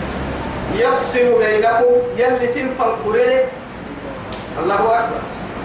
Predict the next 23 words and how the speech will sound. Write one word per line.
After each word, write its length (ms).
والله 560
بما 360
تعملون 480
بصير. 540
إسنبه 480
هيتان 480
ما 120
يي، 220
قيد. 340
إسنبه 560
هيتان 380
ما 80
يي، 120
يا 60
رب. 460
أقول 220
لك 100
راعاء 840
اللي 120
يقول 200
لنا 200
الجبار 500
ورا. 260